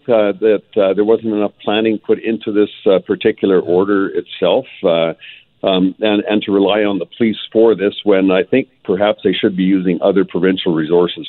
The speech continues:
for this. You know, oftentimes we see, uh, you know, different times of the year where the conservation officers, for an example, have checkpoints, uh, motor vehicle branch, uh, have checkpoints out for commercial vehicles. Uh, maybe this is something that they could have, uh,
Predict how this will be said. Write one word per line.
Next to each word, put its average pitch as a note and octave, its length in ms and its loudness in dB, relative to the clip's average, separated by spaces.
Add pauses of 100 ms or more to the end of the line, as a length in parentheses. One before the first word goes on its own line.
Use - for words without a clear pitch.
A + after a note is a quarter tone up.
for F#2+ 180 2
this. D2+ 220 -2
You F2 60 2
know, E2+ 120 2
oftentimes F#2+ 680 -2
we E2 200 -8
see, F2+ 260 0 (420)
uh, E2 100 2 (140)
you G#2+ 80 2
know, F2 160 2
different F#2 360 -2
times F#2 280 0
of E2+ 120 -4
the E2 80 0
year F#2 260 2
where D#2+ 280 0
the D#2+ 260 -4
conservation F#2 680 0
officers, F2+ 540 -2
for F#2 100 2
an F2 60 2
example, F2+ 500 0
have E2+ 160 -2
checkpoints, F#2 720 -2
uh, D#2 100 2
motor E2+ 260 2
vehicle F#2 360 0
branch, F2+ 360 0 (120)
uh, E2 180 2 (320)
have F2+ 160 0 (100)
checkpoints F#2 460 0
out F2+ 240 2
for F2 160 2
commercial F#2 460 0
vehicles. F#2 680 0
Uh, E2+ 220 4
maybe F#2+ 260 2
this F#2 220 -8
is E2+ 100 -18
something F#2+ 320 0
that E2+ 160 -2
they E2+ 100 0
could E2+ 220 -2 (120)
have, E2+ 280 -6
uh, E2 220 0